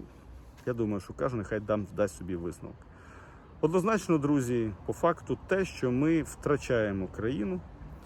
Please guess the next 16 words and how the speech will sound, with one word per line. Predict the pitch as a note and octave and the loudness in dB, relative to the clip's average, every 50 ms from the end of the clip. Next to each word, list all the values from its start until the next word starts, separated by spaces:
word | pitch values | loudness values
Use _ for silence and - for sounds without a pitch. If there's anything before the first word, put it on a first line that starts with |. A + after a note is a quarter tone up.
| - - - - - - - | -18 -18 -16 -16 -16 -10 -4
втрачаємо | - B2+ A#2+ - F#3 F3+ E3 D#3+ D3+ C#3+ | -2 -2 0 2 4 4 4 4 4 2
країну, | - - B2+ B2+ D3 F#3 G#3+ G#3 F3+ D3 | 0 -2 -2 0 0 0 0 0 0 0
якої, | B2+ A#2 A#2+ A2+ - - A3 A2 F#3+ - - - - - | 2 0 0 0 0 0 2 2 2 2 0 -2 -4 -6
ну, | G3 F#3 - - - - - | -6 -6 -8 -10 -8 0 4
фактично | E3 D#3 - - A3+ - - - D3+ | 4 4 4 2 -4 -2 0 0 2
не | C#3 B2 | 2 4
змогли | A#2+ C#3 C3 B2 D#3+ F3 D3+ | 4 2 4 4 6 4 4
здобути | G#2+ G2+ G2+ D3+ C#3+ C3+ C#3+ C#3 C3 - - G2+ - - - - - - - - - | 4 4 4 4 4 4 4 0 0 -2 -4 -8 -8 -10 -14 -14 -14 -14 -14 -8 -4
за | B2 A#2 | -4 -2
більше | C3 F3 - - C3 | -2 -2 -2 -2 -2
ніж | A#2 A2 G2 - | 0 0 -2 -2
тридцять | - - E3 D#3 - - A#2+ - - | 2 4 4 4 4 2 -6 -2 0
років | - - - - B2+ G#2 | 0 0 0 -2 -4 0
так | - A#2+ G#2+ | 0 0 0
званої | F#2 G2+ A2+ B2+ B2+ A#2+ A2 G#2 | 0 2 2 2 2 2 0 0
незалежності. | G2+ G2 F#2 F#2 F#2+ F2 E2 D2+ C2+ A1+ A#1+ - - | 0 -2 -2 -2 -2 0 0 -2 -4 -4 -10 -14 -16